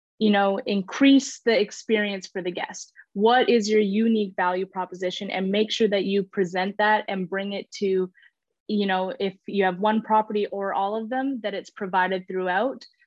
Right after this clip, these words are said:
um, and that you brand yourself properly. Um, that's huge. At the end of the day, it's a business. Their marketing is still involved. So it's all about how you brand yourself. And then the last part I would say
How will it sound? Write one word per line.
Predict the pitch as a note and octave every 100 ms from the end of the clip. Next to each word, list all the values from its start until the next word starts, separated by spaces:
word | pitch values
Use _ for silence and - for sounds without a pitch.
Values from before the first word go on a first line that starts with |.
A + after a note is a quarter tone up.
| -
um, | F#3+ F#3+ F#3+
and | G3
that | F#3+
you | G3+ F#3+
brand | D#3+ G3 G3+ G#3 A3
yourself | G3+ F#3+ - F#3 F3 F3 - _ _ _ -
properly. | G#3 F#3+ F#3+ E3+ C#3+ - _ _ -
Um, | F3+ F3 F3+
that's | F#3+ G3 -
huge. | - A3 G#3+ G#3+ F#3
At | F#3+
the | F3+
end | G3+
of | F#3+
the |
day, | F#3+ F#3+
it's | F#3+ F#3+
a |
business. | E3+ G3+ G3+ G#3 G3+
Their | - F3+ F3+
marketing | F#3 F#3+ G3+ G3 G3
is | F#3 -
still | - F#3+ G3
involved. | G3 F#3 F3 F3+ G#3+ -
So | - F3+ F3 -
it's | - -
all | F#3+
about | F#3 F3+
how | -
you | F#3 F3+
brand | G3 G#3 A#3+
yourself. | B3 B3+ B3+ C4 _ - - _
And | G#3 G3+ G#3
then | G#3 G3+ G3+ F#3+ -
the | F#3 F#3+
last | G3 G#3 B3 C#4 - -
part | - C4 C4
I | -
would | A#3 A#3
say | - A#3+ A#3 A#3+